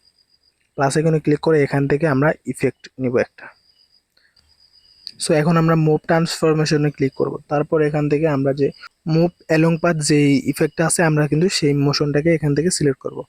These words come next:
সিলেক্ট করা হয়ে গেলে কিন্তু এখন আমরা এটার ভিতরে চলে যাব। গিয়ে কিন্তু একটু নিচের দিকে গিয়ে এটাকে আমরা, আহ, সমানভাবে বসিয়ে নেব। So যেটুকু আপনাদের দরকার সেইটুকু সমানভাবে বসিয়ে নেবেন। বসিয়ে নেওয়ার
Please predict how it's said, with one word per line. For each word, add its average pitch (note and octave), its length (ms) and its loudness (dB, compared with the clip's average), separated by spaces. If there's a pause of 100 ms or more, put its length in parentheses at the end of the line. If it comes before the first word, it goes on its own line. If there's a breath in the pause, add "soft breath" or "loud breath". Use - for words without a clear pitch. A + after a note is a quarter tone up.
(380 loud breath)
সিলেক্ট F3 280 0
করা F#3 200 2
হয়ে E3 200 4
গেলে D#3+ 180 2
কিন্তু E3+ 260 -2
এখন D3 200 -2
আমরা D3 180 2
এটার C#3+ 180 -2
ভিতরে D3 360 -2
চলে C#3+ 220 0
যাব। C3+ 240 2 (680 loud breath)
গিয়ে D#3+ 200 2
কিন্তু D#3+ 220 2
একটু C#3+ 180 -4
নিচের D3 300 0
দিকে D3+ 220 2
গিয়ে E3+ 180 0
এটাকে C#3 600 -2
আমরা, C#3 500 0
আহ, C3 240 0
সমানভাবে C#3 520 2
বসিয়ে C3+ 400 -2
নেব। A2+ 220 0 (440)
So C#3 140 -2
যেটুকু C#3+ 420 0
আপনাদের C#3+ 380 0
দরকার C#3+ 300 -2
সেইটুকু C#3+ 540 -2
সমানভাবে C#3+ 540 0
বসিয়ে C3+ 340 -2
নেবেন। G#2 220 -6 (480 loud breath)
বসিয়ে D3+ 280 0
নেওয়ার D#3+ 180 2